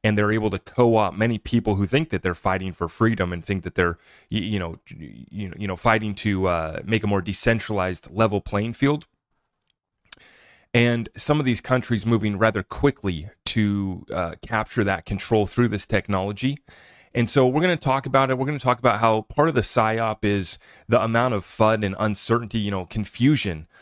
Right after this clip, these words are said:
in the space right now. Uh, they want to get you out of this. It's not meant for you. They don't care about you.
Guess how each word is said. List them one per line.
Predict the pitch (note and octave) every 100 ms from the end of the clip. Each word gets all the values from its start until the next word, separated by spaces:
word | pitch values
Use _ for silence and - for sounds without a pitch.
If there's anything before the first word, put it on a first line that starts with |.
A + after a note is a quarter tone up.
| - _ -
in | A#2
the | F#2+
space | - - A#2 A#2 -
right | G#2+ G2
now. | G2+ G2 F#2+ F#2 -
Uh, | G#1 - - G#1+
they | G#2
want | A#2+ D3+ F#3 - _
to | A#2+
get | G#2 A2+
you | G2+ G2
out | F2 F2+ -
of | E2+
this. | F2 E2+ -
It's | -
not | D3+ D3+
meant | G2 G2
for | -
you. | A2 A2
They | A2
don't | C#3 -
care | - G2+ G#2 -
about | F#2+ G#2+ -
you. | A2 A2 A2